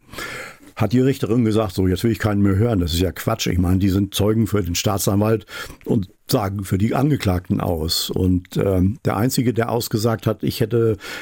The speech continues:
mich geweigert zu sagen, wo das Schiff ist, was ja verdächtig ist,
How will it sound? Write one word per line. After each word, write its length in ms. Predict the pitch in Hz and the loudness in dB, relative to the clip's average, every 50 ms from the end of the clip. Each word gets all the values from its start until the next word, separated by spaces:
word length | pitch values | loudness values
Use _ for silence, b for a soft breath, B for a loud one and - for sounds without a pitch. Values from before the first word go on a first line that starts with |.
| B B | B B
mich 180 | 127 110 - | -2 -2 0
geweigert 540 | - 131 95 98 104 117 131 120 123 113 - | -2 -2 0 2 0 2 2 2 0 -2 -2
zu 100 | - - | -2 0
sagen, 360 | 107 101 110 110 120 117 110 | 2 2 2 2 2 2 2
wo 40 | 104 | 2
das 160 | 104 104 95 | 2 2 0
Schiff 360 | - - 151 165 - - - _ _ _ _ _ _ | 0 0 0 -2 -2 -8 -14 _ _ _ _ _ _
ist, 420 | - 277 - - - - - - _ _ _ _ _ _ _ _ _ _ _ _ _ _ _ - - - - - - - 65 65 - _ | 0 0 0 0 -4 -4 -10 -20 _ _ _ _ _ _ _ _ _ _ _ _ _ _ _ -16 -16 -16 -18 -20 -18 -18 -18 -18 -8 _
was 160 | 123 113 - | -4 -2 -2
ja 80 | - 80 | -4 -4
verdächtig 560 | - - 90 - 85 85 - - 98 87 117 | -4 -6 -2 -2 -2 -2 0 -2 0 2 2
ist, 280 | 185 220 - - - | 0 0 -2 -10 -18